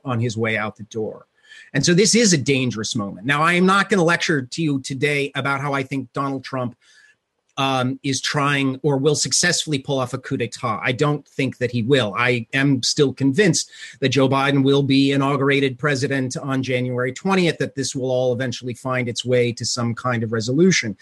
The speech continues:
But every day that Donald Trump remains in the White House denying the fact that he lost is doing ongoing damage to this country. And the evidence for that, um,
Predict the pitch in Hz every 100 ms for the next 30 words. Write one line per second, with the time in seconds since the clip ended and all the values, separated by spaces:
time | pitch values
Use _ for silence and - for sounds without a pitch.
0 | - - - - 160 180 196 208 156 165
1 | 156 151 143 139 139 - 165 143 143 139
2 | 143 143 135 135 127 139 170 151 156 120
3 | 127 143 131 131 147 185 185 175 175 170
4 | 143 139 156 143 - 131 131 123 135 202
5 | 175 107 - - - _ _ _ _ 165
6 | 175 135 120 165 165 160 156 160 156 165
7 | 160 156 147 135 131 131 135 127 - 120
8 | 120 - 135 - 123 117 - - _ -
9 | 147 135 135 165 170 170 160 135 - 131
10 | 135 127 - - 127 123 120 120